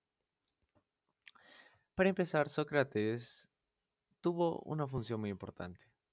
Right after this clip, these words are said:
que era develar, desvelar y mostrar a cualquiera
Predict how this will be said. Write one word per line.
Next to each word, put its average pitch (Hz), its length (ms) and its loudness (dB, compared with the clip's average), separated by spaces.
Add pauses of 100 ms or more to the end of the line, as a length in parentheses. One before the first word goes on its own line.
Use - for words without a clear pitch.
(100)
que 107 220 2
era 104 340 -2 (640)
develar, 117 840 4
desvelar 139 800 0 (100)
y 120 60 -6
mostrar 139 800 -2 (560)
a 117 120 -2
cualquiera 117 840 0